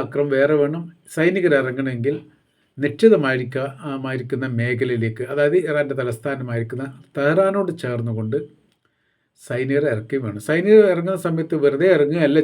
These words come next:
ചെയ്യുന്നത്, പകരം എന്ത് ചെയ്യണം? ആ, വിമാന നിരീക്ഷണം, ആകാശ നിരീക്ഷണം നടത്തുകയും ഈ സൈനികർക്ക് സുരക്ഷിതത്വം ഒരുക്കുകയും വേണം. അവർക്ക് ആവശ്യമായിരിക്കുന്ന സഹായ സ-, കാര്യങ്ങൾ ചെയ്തു കൊടുക്കാൻ വേണ്ടിയിട്ട് തൊട്ടു പിറകെ തന്നെ മറ്റൊരു സൈനിക സംഘത്തെയും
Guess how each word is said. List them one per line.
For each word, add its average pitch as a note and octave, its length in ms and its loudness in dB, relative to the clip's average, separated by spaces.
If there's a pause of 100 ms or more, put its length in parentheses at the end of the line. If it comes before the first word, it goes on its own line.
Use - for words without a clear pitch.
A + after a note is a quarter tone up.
ചെയ്യുന്നത്, A#2+ 400 -2
പകരം B2+ 340 0
എന്ത് C3 200 -6
ചെയ്യണം? B2+ 260 -4 (1800)
ആ, C3+ 60 -6 (280)
വിമാന F3+ 340 2 (160)
നിരീക്ഷണം, C3+ 460 -2 (220)
ആകാശ F#3 360 4 (160)
നിരീക്ഷണം C#3 400 -2
നടത്തുകയും A#2+ 480 -4 (100)
ഈ - 20 0 (100)
സൈനികർക്ക് C3 520 -4
സുരക്ഷിതത്വം A#2+ 600 -6
ഒരുക്കുകയും A#2+ 360 -4
വേണം. A2+ 180 -12 (520)
അവർക്ക് B2+ 380 -2
ആവശ്യമായിരിക്കുന്ന C#3 760 -2
സഹായ B2+ 240 0 (120)
സ-, C3+ 540 -6
കാര്യങ്ങൾ B2+ 320 -4 (100)
ചെയ്തു B2 240 -2
കൊടുക്കാൻ A2+ 320 -4 (100)
വേണ്ടിയിട്ട് A2+ 380 -6 (400)
തൊട്ടു C#3+ 300 0
പിറകെ B2 340 -2
തന്നെ A2+ 300 -6
മറ്റൊരു B2 340 -4
സൈനിക B2 300 -4 (120)
സംഘത്തെയും B2 540 -4